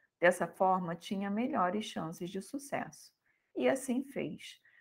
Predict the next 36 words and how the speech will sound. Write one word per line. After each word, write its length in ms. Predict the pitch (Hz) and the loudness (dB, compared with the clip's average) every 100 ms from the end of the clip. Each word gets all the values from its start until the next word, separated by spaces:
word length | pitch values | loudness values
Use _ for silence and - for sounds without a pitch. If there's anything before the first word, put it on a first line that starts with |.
| _ | _
Quando 300 | - 247 254 | 0 2 4
se 200 | 269 - | 0 2
achava 500 | 202 202 - 175 190 | 2 2 2 2 2
bem 360 | - 233 359 - - | 0 0 -2 -4 0
próximo, 840 | 190 196 202 - - 175 165 143 - - - | 4 4 2 -4 -12 -8 -8 -8 -12 -18 0
atraiu 520 | 190 196 208 202 254 | 2 4 2 4 2
a 40 | |
atenção 500 | 277 269 226 226 156 | 0 0 0 0 -4
do 140 | 165 220 | -2 0
monstro 540 | 226 175 190 - 233 | 2 2 0 -4 -8
com 160 | - 247 | -2 0
um 220 | 247 262 | 0 0
ruído 460 | 254 226 196 202 214 | 0 2 0 0 0
intencional. 880 | 226 233 220 - 311 285 143 - - _ - - - | 0 -2 -2 -4 -4 -2 -2 -4 -10 _ -20 -18 0
E 80 | 277 | 0
assim 300 | 330 - 403 | 2 -2 -2
que 100 | 370 | 0
o 20 | |
animal 400 | 302 269 190 165 | 2 2 2 0
se 140 | - | -2
voltou 420 | 185 175 170 165 151 | -2 -2 0 -2 -4
na 120 | 170 | -4
sua 260 | - 143 | -6 -6
direção, 800 | 139 143 160 226 - 185 175 196 - - _ _ - | -4 -4 -4 -6 -2 0 0 -2 -8 -18 _ _ 2
ele 220 | 254 247 | 2 4
disparou 580 | 233 240 - 226 214 247 | 0 -4 0 2 2 0
a 60 | |
flecha. 720 | 277 - 156 156 - - - - _ - - - | -2 -2 -4 -4 -10 -10 -10 -12 _ -20 -10 4
Para 240 | 165 156 | 6 8
sua 320 | 175 - 262 | 4 0 0
surpresa, 640 | 277 196 - 190 190 190 170 | 0 -6 -4 2 2 2 0
a 20 | |
pele 360 | - 180 202 190 | 2 2 4 2
do 140 | 170 | 0
leão 440 | 160 151 175 196 | 0 0 0 0
era 260 | 175 170 | -2 -2